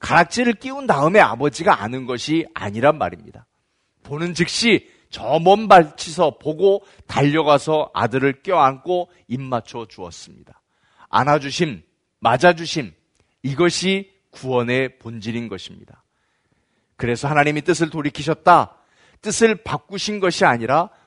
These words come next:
우리가 돌이키기를 하나님이 기다리신다라는 것입니다. 하나님은 우리를 돌이키시기 위해서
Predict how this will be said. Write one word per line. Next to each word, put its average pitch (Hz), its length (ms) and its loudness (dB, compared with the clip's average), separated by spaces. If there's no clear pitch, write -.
우리가 220 560 6
돌이키기를 127 880 -6
하나님이 120 680 -8
기다리신다라는 110 1120 -6
것입니다. - 540 -20
하나님은 143 580 0
우리를 190 340 4
돌이키시기 170 680 -8
위해서 127 480 -4